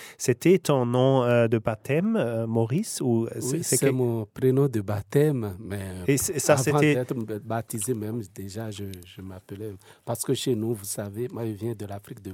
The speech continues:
Speaker 2: l'Ouest,
Speaker 1: Uh-huh.
Speaker 2: dans un pays qu'on appelle le Bénin.
Speaker 1: Ouais.
Speaker 2: Et c'est en Afrique de l'Ouest. Et chez nous, on se b-,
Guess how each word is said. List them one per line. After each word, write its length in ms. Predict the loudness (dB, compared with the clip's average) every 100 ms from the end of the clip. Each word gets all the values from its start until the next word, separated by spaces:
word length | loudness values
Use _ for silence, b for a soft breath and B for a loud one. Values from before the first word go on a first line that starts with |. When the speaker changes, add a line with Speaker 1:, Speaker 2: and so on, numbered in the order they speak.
| -10
Speaker 2:
l'Ouest, 380 | -10 -10 -12 -16 -16 -16
Speaker 1:
Uh-huh. 280 | -12 -8 -6
Speaker 2:
dans 140 | -6
un 40 | -8
pays 380 | -4 -4 -2 -4
qu'on 160 | -4
appelle 300 | -4 -6 -8
le 100 | -6
Bénin. 400 | -2 -2 2 0 0 _
Speaker 1:
Ouais. 280 | -4 -2 -2 b b b _ -16
Speaker 2:
Et 80 | -14 -10
c'est 180 | -8 -6
en 80 |
Afrique 320 | -10 -10 -10 -10
de 100 | -10
l'Ouest. 320 | -8 -8 -6
Et 340 | -6 -6 -6 -6
chez 220 | 0 0
nous, 200 | 2 0
on 60 | 0
se 140 | -2
b-, 200 | -8 -12